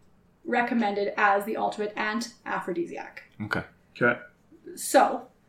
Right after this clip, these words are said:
Speaker 1: another example is that you could pee, well, if you're a man only, if you're a
Speaker 2: Oh.
Speaker 1: man, then you could pee on top of a dog's pee.
Speaker 3: <laughs> Okay.
Speaker 1: And
Speaker 2: Yeah, that's a
Speaker 1: and
Speaker 2: pretty big
Speaker 1: that's
Speaker 2: turn off.
Speaker 1: an antaphrodisiac.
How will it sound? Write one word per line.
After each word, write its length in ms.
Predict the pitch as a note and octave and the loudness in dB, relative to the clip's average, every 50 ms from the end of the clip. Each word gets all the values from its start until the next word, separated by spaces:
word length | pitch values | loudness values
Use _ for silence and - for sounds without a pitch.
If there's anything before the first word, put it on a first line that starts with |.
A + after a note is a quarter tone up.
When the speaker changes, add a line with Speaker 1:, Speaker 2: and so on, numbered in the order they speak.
| - - - _ | -20 -20 -12 _
Speaker 1:
another 400 | - A#3+ A#3 A#3+ A#3+ B3 B3+ B3+ | 2 2 4 4 6 6 4 4
example 560 | C#4 C#4 B3+ A#3 A3+ G3 - G3 F#3 C#4 C#4+ | 4 4 2 2 2 0 0 2 4 4 4
is 220 | - G3+ G3+ A3+ - | 4 2 -2 0 2
that 200 | A#3 - - A3+ | 2 2 2 0
you 140 | A3+ A3 | -4 -4
could 320 | - - - A3 G3+ - - - | -6 -6 -4 -4 -4 -4 -6 -14
pee, 560 | _ - - - D#4 D4 C4 A#3+ A3+ B3+ C4+ - | _ -8 0 2 4 4 4 2 0 -4 -6 -4
well, 180 | - A3 G#3+ G3+ | 0 2 2 2
if 140 | G#3 - | 2 4
you're 120 | C4+ C4 A#3+ | 4 6 6
a 60 | A3+ | 6
man 320 | G#3+ - - - - F3 - | 4 2 0 -2 -6 -8 -8
only, 320 | - G#3 F#3+ F3+ - - A#3 | -8 -8 -8 -8 -8 -8 -10
if 100 | G3+ - | -8 -8
you're 100 | - - | -8 0
a 60 | - G#2 | 2 4
Speaker 2:
Oh. 40 | G2+ - | 4 4
Speaker 1:
man, 160 | - - - - - - - _ | 2 -2 -8 -12 -18 -20 -8 _
then 240 | A#3 A#3 A#3+ B3 | -2 -2 -2 -2
you 100 | B3 B3 | -2 -4
could 240 | A#3+ - A#3 - - | -4 -4 -4 -8 -8
pee 460 | - - - B3+ A#3+ A#3 A#3 A#3 - - | -8 -4 -2 -2 0 0 0 -2 -2 -2
on 300 | - A3+ A3 A3 G#3+ G#3+ | -2 -2 0 0 -2 -2
top 280 | - - A#3 G#3+ - - | -2 0 2 2 2 0
of 100 | G#3+ G3+ | 0 -2
a 80 | G#3 F#3+ | -2 0
dog's 440 | F3+ A3+ A3 G#3 G3+ G3 G3 - - | 2 6 6 8 6 6 4 -2 -8
pee. 320 | - - - - - - - _ _ _ - - - _ _ _ _ _ _ _ _ - - - - | -8 -8 -8 -8 -10 -14 -18 _ _ _ -20 -20 -20 _ _ _ _ _ _ _ _ -20 -20 4 6
Speaker 3:
<laughs> 260 | E3+ - - - - A#3+ A#3+ - - | 6 6 6 10 10 10 10 12 12
Okay. 640 | E4+ - - - - D3+ C#3+ D3 G#3 - - - - | 12 12 12 10 12 12 12 12 12 12 12 10 8
Speaker 1:
And 180 | B3 D#4 D#4+ - - - - - - - - - - - - F4+ - G#4+ - - - G#4+ G#4+ A4 - - F#4 F4+ - | 8 8 10 8 6 2 0 -2 -4 -6 -10 -14 -16 0 6 6 6 6 6 8 8 8 8 6 8 10 10 10 10
Speaker 2:
Yeah, 100 | - C3 | 6 6
that's 120 | - - C4+ | 6 6 8
a 40 | B3 | 8
Speaker 1:
and 40 | A#3 | 8
Speaker 2:
pretty 120 | - B3 | 8 10
big 40 | B3 | 10
Speaker 1:
that's 180 | A#3+ B3 C4 C4 | 12 10 10 10
Speaker 2:
turn 120 | A3 G3 | 10 8
off. 280 | F2+ F2 - A#3 A#3 - | 6 6 6 4 2 0
Speaker 1:
an 280 | A#3+ A#3 A#3 A3+ A3+ A3+ | 0 2 4 4 4 2
antaphrodisiac. 1160 | A#3 - - - - - - - - A3+ A3+ A3+ A3+ G#3+ A#3+ A3+ F#3 G3+ - - - - | 0 -2 -4 -4 -8 -10 -12 -2 2 2 2 2 2 0 0 0 0 0 -2 -4 -6 -6